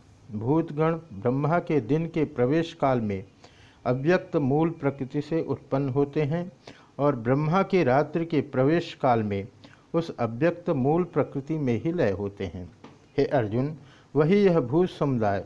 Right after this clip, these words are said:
उत्पन्न हो होकर प्रकृति के वश में हुआ रात्रि के प्रवेश काल में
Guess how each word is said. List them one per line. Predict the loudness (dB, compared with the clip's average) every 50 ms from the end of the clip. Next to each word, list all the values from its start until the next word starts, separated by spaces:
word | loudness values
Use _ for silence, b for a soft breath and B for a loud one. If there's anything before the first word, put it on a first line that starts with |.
| -6
उत्पन्न | -8 -10 -10 -6 -2 -2 -2 0 0
हो | -2 0 0 0 2
होकर | 2 2 2 2 0 -2 -2 -2 -4 b b b b b b b b -2
प्रकृति | 0 0 0 0 -2 -2 2 2 0
के | 2 2 2 2
वश | 4 4 2 2 0 -2 -4
में | -2 -2 -2 0
हुआ | 0 2 2 2 2 0 -4 -10 B B B B B B B -2
रात्रि | 2 4 4 2 2 0 -6 -6
के | -2 0 0 0
प्रवेश | 0 0 -2 0 2 2 0 0 -4 -8
काल | -2 0 2 4 4 2
में | 2 0 -2 -2 -4 -8